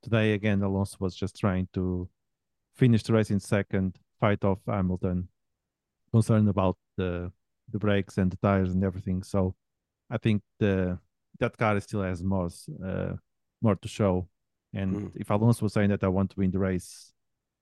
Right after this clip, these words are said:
Speaker 1: he definitely knows that the car
Speaker 2: Mm.
Speaker 1: can do much more that, that we've seen so far. So
Speaker 2: Yeah.
Speaker 1: looking for, for the next, uh, for the next race,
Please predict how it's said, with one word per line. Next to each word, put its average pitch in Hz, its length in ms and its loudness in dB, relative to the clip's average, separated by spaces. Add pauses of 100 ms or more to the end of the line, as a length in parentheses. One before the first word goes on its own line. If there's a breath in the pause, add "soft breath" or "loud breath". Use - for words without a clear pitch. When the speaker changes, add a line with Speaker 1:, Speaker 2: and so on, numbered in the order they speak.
(260)
Speaker 1:
he 98 160 -4
definitely 98 380 0
knows 95 300 2
that 90 180 -6
the - 80 -8
car 92 320 0
Speaker 2:
Mm. 82 140 -6 (260)
Speaker 1:
can 95 140 2
do 98 120 2
much 95 340 0
more 95 280 2
that, 90 180 -2 (600)
that - 120 -10
we've 95 160 -2
seen 92 240 0
so 92 160 0
far. 90 320 -2 (540)
So 107 180 -4
Speaker 2:
Yeah. 101 100 -8
Speaker 1:
looking 117 260 -6
for, 107 380 0 (140)
for 113 120 -2
the 101 100 0
next, - 400 -6
uh, 95 260 -4 (800)
for 113 100 2
the 101 60 2
next - 180 -4
race, 98 400 -2